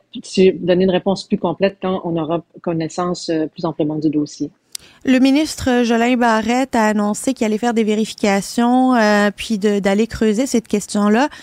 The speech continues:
Speaker 2: Est-ce que vous allez, euh, vous allez exiger de, d'avoir accès aux conclusions de cette, euh, enquête administrative, si elle en est une, pour, euh, vous assurer
Speaker 1: Écoutez, nous
Speaker 2: qu'il
Speaker 1: allons,
Speaker 2: n'y a pas ?
Speaker 1: oui. Ok. Comme dans, dans, comme dans des,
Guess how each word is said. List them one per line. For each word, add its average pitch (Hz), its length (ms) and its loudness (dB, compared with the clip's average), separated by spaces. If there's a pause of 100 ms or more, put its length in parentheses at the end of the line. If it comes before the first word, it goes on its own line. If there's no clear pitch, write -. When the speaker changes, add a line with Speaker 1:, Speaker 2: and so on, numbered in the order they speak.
(300)
Speaker 2:
Est-ce - 120 0
que 320 240 0
vous 233 60 0
allez, 240 440 4
euh, 208 80 2 (440)
vous 208 360 -2
allez 233 360 2
exiger 208 680 0
de, 214 360 2
d'avoir 220 680 0
accès 262 500 -2
aux 226 100 2
conclusions 233 720 0
de 214 140 -2
cette, 208 380 -2
euh, 196 120 2
enquête 214 300 -4
administrative, 208 640 -2
si - 140 -2
elle 220 100 2
en 214 100 2
est 208 200 0
une, 285 160 0 (920)
pour, 262 280 4
euh, 190 200 2
vous 190 180 -4
assurer 202 320 0
Speaker 1:
Écoutez, 247 60 6
nous 208 60 6
Speaker 2:
qu'il 190 100 4
Speaker 1:
allons, 196 220 2
Speaker 2:
n'y 196 60 -2
a 185 40 -2
pas ? 185 180 -8 (400)
Speaker 1:
oui. 185 240 -4 (800)
Ok. 175 160 -8 (420)
Comme 247 160 4
dans, 220 220 2
dans, 208 240 0 (140)
comme 254 180 2
dans 220 140 4
des, 185 180 4